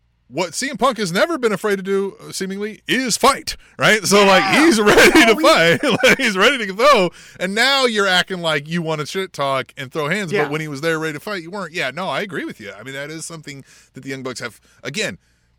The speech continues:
Speaker 1: we don't know Nick and Matt Jackson, you know, behind the scenes, but, like, they blend a lot of who they are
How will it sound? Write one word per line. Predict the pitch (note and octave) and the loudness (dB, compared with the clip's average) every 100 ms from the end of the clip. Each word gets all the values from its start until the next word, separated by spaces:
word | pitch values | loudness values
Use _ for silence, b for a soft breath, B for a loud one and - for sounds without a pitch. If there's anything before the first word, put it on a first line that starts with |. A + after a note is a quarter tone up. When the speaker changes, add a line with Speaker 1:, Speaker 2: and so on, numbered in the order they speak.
| _ _ _ | _ _ _
Speaker 1:
we | G#2 | -14
don't | D3+ E3 C#3+ | -12 -12 -10
know | C#3+ C#3 | -8 -6
Nick | B2 A2+ | -8 -10
and | G2 G2+ | -12 -8
Matt | G#2+ E2+ | -8 -8
Jackson, | G#2 G2+ F#2 A2+ G#2 G2+ G2 F#2+ | -8 -8 -10 -14 -16 -16 -16 -18
you | A#2 G2 | -14 -10
know, | F#2 F2+ F2 | -8 -8 -8
behind | F#2 G2 | -10 -10
the | |
scenes, | C#3 | -12
but, | A2+ A#2+ | -10 -6
like, | A#2 A2 - _ _ | -4 -4 -8 _ _
they | G#2 G#2 C#3 | -12 -4 -4
blend | C#3+ E3 D3+ B2 | -4 -6 -6 -8
a | |
lot | G#2 G#2 | -8 -8
of | G#2 G2+ - | -10 -16 -12
who | A#2+ | -10
they | A2+ A2+ | -6 -6
are | G#2+ F2+ E2 F#2+ | -6 -8 -12 -16